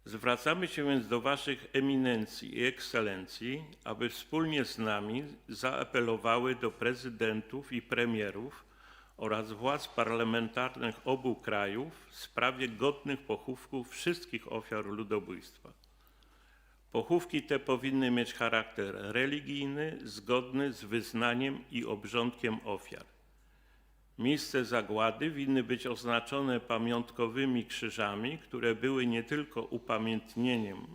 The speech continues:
ale i przestrogą dla przyszłych pokoleń. Po trzecie, sprzeciw wobec kultu zbrodniarzy.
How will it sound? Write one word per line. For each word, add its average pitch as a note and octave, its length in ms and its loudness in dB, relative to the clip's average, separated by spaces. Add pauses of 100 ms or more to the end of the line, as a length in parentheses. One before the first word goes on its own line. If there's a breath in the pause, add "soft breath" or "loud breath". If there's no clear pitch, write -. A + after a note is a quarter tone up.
(840 loud breath)
ale C#3 220 6
i B2+ 60 6
przestrogą B2 720 0
dla G#2+ 200 2
przyszłych A2+ 560 -4
pokoleń. - 560 -6 (1700 soft breath)
Po C#3+ 120 4
trzecie, - 540 0
sprzeciw D#3+ 720 0
wobec B2 420 0
kultu D#3 400 0
zbrodniarzy. A2+ 880 -4